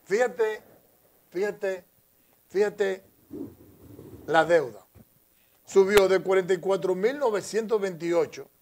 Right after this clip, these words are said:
en el diecinueve a sesenta y ocho mil seis millones.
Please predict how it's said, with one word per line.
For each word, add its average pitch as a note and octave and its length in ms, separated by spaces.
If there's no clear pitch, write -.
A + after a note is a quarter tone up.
en D3 140
el D3 100
diecinueve D3 640
a E3 260
sesenta F#3+ 520
y F#3 80
ocho F3+ 260
mil C4+ 420
seis F#3+ 300
millones. C3 460